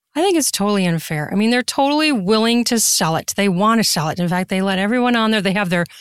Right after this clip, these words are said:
standards, of course, but they want to sell it. And they'll sell it, but they will not let us advertise. However, no, yeah, you can't buy ads on Amazon if you're an erotica author. But y-, this is crazy.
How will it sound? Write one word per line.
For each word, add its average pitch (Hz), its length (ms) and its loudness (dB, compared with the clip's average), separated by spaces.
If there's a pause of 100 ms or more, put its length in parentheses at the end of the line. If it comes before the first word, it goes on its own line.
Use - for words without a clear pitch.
(160)
standards, 269 440 0
of 165 100 -4
course, - 280 -4 (320)
but 214 320 0
they 220 400 0
want 185 320 0
to 190 60 0
sell 180 260 0
it. - 100 -4
And 196 140 2
they'll 202 100 2
sell 294 240 0
it, 220 100 -2
but - 180 -4
they 202 120 0
will 190 200 0
not 165 280 0 (300)
let 180 320 -2
us 180 240 -2 (100)
advertise. 196 760 -4 (120)
However, 277 960 -4 (400)
no, 370 160 2
yeah, 294 200 0
you 269 120 2
can't 311 240 0
buy 226 160 2
ads 180 300 0
on 170 120 -2
Amazon 170 480 -2
if 160 140 -6
you're 175 120 -4
an 170 60 -2
erotica 160 460 -4
author. 160 380 -8 (200)
But 254 140 -2 (120)
y-, 226 120 -4 (180)
this 294 220 0
is 349 140 0
crazy. 330 440 0